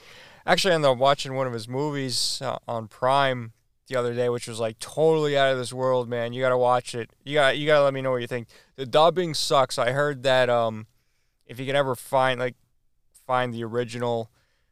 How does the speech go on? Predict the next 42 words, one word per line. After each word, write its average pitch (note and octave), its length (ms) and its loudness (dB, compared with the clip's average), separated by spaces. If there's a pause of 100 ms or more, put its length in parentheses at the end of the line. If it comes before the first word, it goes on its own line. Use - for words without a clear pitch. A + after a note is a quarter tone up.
(180)
um, A2 500 -6 (400)
dialogue B2 440 2
track, B2+ 380 2
do A#2+ 200 -4
it. B2 100 -6 (100)
But, A#2 240 0
um, A2 420 -2 (680)
the B2+ 80 -10
dubbing's D3 360 6
just A#2 160 -2
ridic-, A#2+ 220 -4
like, C3+ 220 2
'cause C#3 260 0
it's, B2+ 200 -4
like, D#3 120 2
a C3 100 6
high-pitched C#3 720 0
voice B2 340 0
for - 160 -8
Jackie A2+ 340 -2
Chan, B2 320 -4
so, A#2 200 -4
like, A2 140 -2
doesn't A2+ 300 -2
fit. B2 240 -4 (100)
But, B2+ 160 -2
uh, A#2+ 180 2 (640)
the B2 60 -16
movie D3 440 -6
is A#2+ 180 -6
actually C3+ 580 -2
called, A#2+ 640 2
I A#2+ 80 -6
gotta A#2 140 -6
find A#2 280 -8
it A#2 60 -6
real A#2+ 120 -4
quick. - 160 -18
Oh, C3+ 260 4
uh, A#2 140 2
City C#3+ 380 -2
Hunter, D3+ 440 0